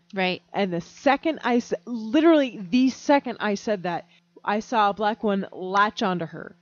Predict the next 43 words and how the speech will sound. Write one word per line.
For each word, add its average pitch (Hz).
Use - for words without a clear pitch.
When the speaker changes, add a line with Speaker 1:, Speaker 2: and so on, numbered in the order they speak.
Speaker 1:
Oh. 202
Speaker 2:
And, 220
like, 190
straight 269
up, 254
like, 202
dive 233
for 254
her 233
and 202
just 185
dig 247
its 226
claws 208
in. 175
And 175
I 196
went, 214
"Oh, 226
Speaker 1:
<laughs> -
Speaker 2:
shit." -
And 240
I, 269
like, 208
I 226
kinda, 262
like, 202
snapped 240
out 226
of 214
it 180
a 170
bit 170
because, 175
like, 180
this 202
is 202
me 196
seeing 196
in 170
her 175
mind's 185
eye. 147